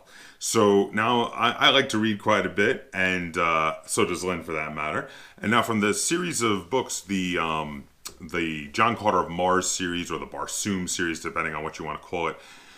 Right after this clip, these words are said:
the fifth book in the series was The Chessmen of Mars. And it was a, a, a, one of the better books in the series. And in it, they introduced the, the, na-, the game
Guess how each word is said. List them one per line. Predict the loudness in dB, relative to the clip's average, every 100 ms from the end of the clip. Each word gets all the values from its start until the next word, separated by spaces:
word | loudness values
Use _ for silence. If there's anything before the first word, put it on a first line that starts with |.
| -20 -20 _
the | -2 2
fifth | 4 2 4
book | 4 4 0
in | -2
the | 0
series | 2 4 4 2
was | -2 2 4 4 2 -4
The | -10 -10 -4
Chessmen | -2 0 2 2 0 0 0 0 0
of | -4 -4 -4
Mars. | -4 0 2 0 -2 -6 -6 -6 -4
And | 0 2 0 -4 -12 _ -8
it | -2
was | 2
a, | 4 2 0 -4 -4
a, | -6
a, | -8 -18 _ -20 _ _
one | 0 2
of | 2
the |
better | 2 4 4
books | 4 0 -2
in | -4 -2
the | -2
series. | -4 0 2 2 -2 -8 -20 -20 -20 -2
And | 2 4
in | 6 6
it, | 6 6
they | 2 4
introduced | 0 -2 -2 -2 -4
the, | -8 -10 -4
the, | 0
na-, | 0 0 0
the | 0
game | -2 0 0 2 0 0 -4